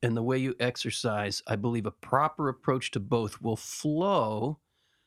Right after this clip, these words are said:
from the realization, "I am loved as I am." Even if you are out of shape, even if your body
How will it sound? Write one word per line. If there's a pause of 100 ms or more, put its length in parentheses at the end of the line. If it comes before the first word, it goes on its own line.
(280)
from
the
realization, (760)
"I
am
loved (320)
as (360)
I
am." (840)
Even
if
you
are (340)
out
of
shape, (460)
even
if
your
body